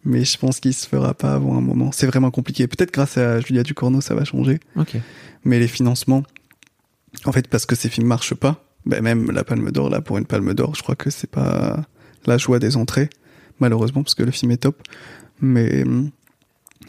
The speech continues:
Speaker 1: enfin, je sais pas, ils sont très contents, mais, euh, juste, c'est pas des millions d'entrées, quoi. C'est pas, euh, Une affaire de famille, c'était un million d'entrées, tu vois, alors que c'est un
Speaker 2: Mhm.
Speaker 1: film japonais, Koreeda et tout. Là, c'est un film français d'horreur, et c'est à deux cent mille, un truc comme
Speaker 2: Mhm.
Speaker 1: ça.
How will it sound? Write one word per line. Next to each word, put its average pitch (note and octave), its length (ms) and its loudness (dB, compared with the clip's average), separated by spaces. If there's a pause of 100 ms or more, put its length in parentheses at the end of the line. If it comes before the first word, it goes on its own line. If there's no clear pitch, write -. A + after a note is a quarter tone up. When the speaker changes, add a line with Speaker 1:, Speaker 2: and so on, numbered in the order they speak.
Speaker 1:
enfin, G2 220 -2
je - 80 -6
sais G#2+ 120 -6
pas, - 160 -2
ils G#2 60 -2
sont - 120 -8
très - 140 -8
contents, C#3+ 300 0
mais, A#2 240 2
euh, A2+ 320 2
juste, C3 300 -4
c'est - 200 -4
pas G#2+ 380 0
des A#2 140 -2
millions A2+ 260 -2
d'entrées, A2 320 -4
quoi. A#2+ 140 0
C'est - 160 -4
pas, A#2 220 0
euh, A2+ 180 0 (420)
Une C3+ 120 2
affaire A#2 220 0
de B2 60 -2
famille, B2 260 0
c'était - 220 -4
un A2 100 0
million A#2+ 260 2
d'entrées, A#2 320 -2
tu - 80 -6
vois, B2+ 100 0
alors B2+ 100 -2
que - 60 -16
c'est B2 80 -2
un A2+ 40 0
Speaker 2:
Mhm. B2 60 -2
Speaker 1:
film A2+ 160 -2
japonais, B2 500 2
Koreeda B2+ 560 0
et C3+ 60 -2
tout. - 120 -12 (480)
Là, B2 180 2
c'est - 140 -2
un A2 80 0
film A2+ 220 -4
français C#3 640 -2 (160)
d'horreur, C3 500 0 (480)
et - 60 -2
c'est - 180 -2
à A#2+ 80 2
deux B2+ 160 -2
cent B2+ 220 0
mille, D3 200 2
un C3+ 80 2
truc - 160 -8
comme A#2+ 120 0
Speaker 2:
Mhm. C3 60 2
Speaker 1:
ça. C#3 120 0